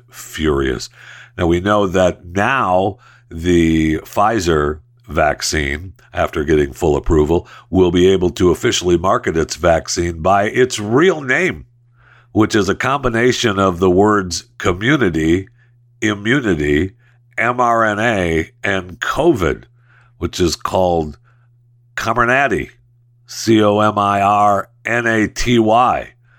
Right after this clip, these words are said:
So that's cool. And we know that, uh, Moderna, who has full approval in the U K, chose its name Spikevax.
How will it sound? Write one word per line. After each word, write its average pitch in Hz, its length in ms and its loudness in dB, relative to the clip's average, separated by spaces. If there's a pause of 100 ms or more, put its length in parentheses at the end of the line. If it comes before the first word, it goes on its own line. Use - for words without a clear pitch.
(280)
So 73 800 0
that's 107 240 -2
cool. 69 420 -2 (300)
And 110 140 -2
we 120 100 2
know 151 240 0
that, 117 460 -2
uh, 87 560 0 (100)
Moderna, 95 720 -2 (1200)
who 117 180 2
has 101 440 0
full 113 260 -2
approval 95 840 0
in 101 240 -2
the 90 100 2
U 95 220 2
K, 87 580 -2 (640)
chose 107 720 0
its - 480 -4
name 90 520 -2 (540)
Spikevax. - 1300 0